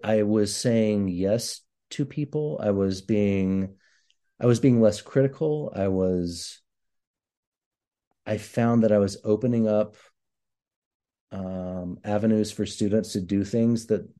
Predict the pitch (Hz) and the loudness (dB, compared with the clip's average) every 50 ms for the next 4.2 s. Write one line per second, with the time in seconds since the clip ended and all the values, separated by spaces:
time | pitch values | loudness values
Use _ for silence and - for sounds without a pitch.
0 | _ - 98 104 90 - - 104 101 101 98 90 90 - _ _ - - 110 110 | _ -6 -6 -6 -4 -2 -2 0 0 0 -2 -4 -8 -12 _ _ -2 0 2 2
1 | 107 110 110 110 113 - - 76 92 104 104 107 110 113 113 104 98 98 101 101 | 4 4 2 2 -2 -6 -10 -4 0 2 2 2 4 4 4 4 4 4 2 2
2 | 107 110 110 110 107 104 98 95 98 95 95 90 87 - - - - 104 90 87 | 2 2 2 2 2 2 0 0 -2 -2 -4 -4 -6 -10 -10 -4 -2 -2 -2 -2
3 | 85 - - - _ _ _ _ - - 98 92 90 90 98 104 - - 139 135 | -4 -10 -16 -20 _ _ _ _ -6 -2 0 0 2 0 0 -2 -2 -2 0 0
4 | 143 160 180 | 0 -2 -4